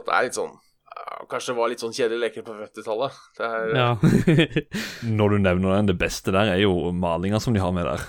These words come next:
Speaker 3: Den sjakkmalinga som de bare smører
Speaker 1: Ja.
Speaker 3: på,
Speaker 2: Ja.
Speaker 3: så bare bom, så er det sjakkbrett. Bare, what? Gikk det? Wow! <laughs>
Speaker 2: Jeg lurer på hvordan selger den malinga. Skal du kanskje dra bort på, eh, en eller annen sånn der, eh, på, eh,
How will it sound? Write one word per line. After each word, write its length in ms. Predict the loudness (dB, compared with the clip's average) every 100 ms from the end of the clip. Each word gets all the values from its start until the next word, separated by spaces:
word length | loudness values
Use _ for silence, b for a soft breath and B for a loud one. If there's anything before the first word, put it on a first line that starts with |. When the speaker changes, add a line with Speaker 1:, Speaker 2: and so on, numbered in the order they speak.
| -6
Speaker 3:
Den 240 | -4 -2 -2
sjakkmalinga 600 | 0 -2 2 2 2 -2 -8 -4
som 160 | 0
de 80 | 2
bare 120 | 2
smører 520 | 0 0 4 6 6 6
Speaker 1:
Ja. 160 | 2
Speaker 3:
på, 160 | 2 4
Speaker 2:
Ja. 80 | 4
Speaker 3:
så 120 | 6
bare 100 | 6
bom, 220 | 6 6
så 100 | 4
er 80 | 2
det 60 | 0
sjakkbrett. 340 | -6 -4 -2
Bare, 220 | 0 -2 0
what? 420 | 0 2 2 2 -2 _
Gikk 600 | -6 -4 -4 0 0 0
det? 160 | 2 2 4
Wow! 600 | 4 4 2 0 -4 -4 -2 0 -2 -2
<laughs> 520 | -4 -6 -6 -6 2
Speaker 2:
Jeg 0 |
lurer 180 | 2 4
på 120 | 6
hvordan 160 | 6 6
selger 240 | 6 6
den 140 | 6 6
malinga. 400 | 6 4 4 0
Skal 220 | 0 0
du 80 | 2
kanskje 240 | 2 2
dra 140 | 4 4 4
bort 220 | 2 0
på, 140 | 2 2
eh, 320 | 2 2 2 2
en 80 |
eller 160 | 2 2
annen 160 | 0 0
sånn 220 | 0 2
der, 240 | 2 2 -2 -2 -2
eh, 200 | -4 B B B -20 _ -4
på, 140 | -2 -2
eh, 280 | -6 -8 -12